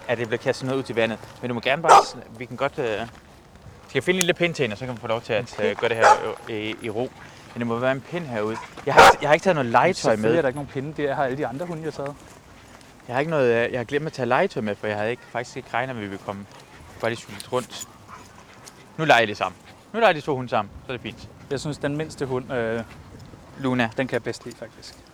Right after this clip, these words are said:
Speaker 1: Ja, men jeg tror også, det er mere din type, hun er lidt halv kat, helt stille og rolig.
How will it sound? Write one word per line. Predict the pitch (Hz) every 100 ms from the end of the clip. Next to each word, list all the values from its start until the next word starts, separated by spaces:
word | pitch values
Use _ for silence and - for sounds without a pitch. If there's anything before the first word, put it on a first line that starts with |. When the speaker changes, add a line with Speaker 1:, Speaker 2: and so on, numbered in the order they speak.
| -
Speaker 1:
Ja, | 120
men | 127 165
jeg | -
tror | 175
også, | 165
det |
er | 135
mere | 135
din | 135
type, | - 139 127
hun | 120
er |
lidt | 113 123
halv | 135
kat, | 120 - 131 -
helt | 127
stille | - 123
og | 117
rolig. | 117 120